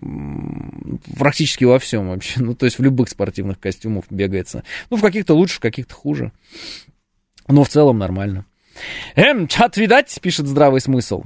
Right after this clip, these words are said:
Видать, видать. «А если время двадцать два пятьдесят пять побежит в магаз, лучше Усейна Болта», пишет Владимир.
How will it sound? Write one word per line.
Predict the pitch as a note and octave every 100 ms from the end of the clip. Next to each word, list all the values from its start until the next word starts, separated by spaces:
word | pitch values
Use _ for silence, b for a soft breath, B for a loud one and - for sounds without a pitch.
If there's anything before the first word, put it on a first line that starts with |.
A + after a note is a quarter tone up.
| -
Видать, | A2+ D3+ E3 F#3
видать. | C#3 C#3+ D3+
«А | C3
если | F3 B3 A#3+
время | A3+ A#3+ A3+ F#3+
двадцать | D3 C#3+ F3 F#3+ F3+ D#3+
два | E3+ F3
пятьдесят | - E3 -
пять | E3+ E3
побежит | - D3 D3+ D3+ F#3+ - B
в | -
магаз, | D3 D#3+ D#3 G3+ -
лучше | E3+ F3 F3 D3 b b
Усейна | D#3 - F3+ G3+
Болта», | F3+ D#3+ F#3 F3 C#3
пишет | C#3+ -
Владимир. | C#3+ D3 C#3 B2 G2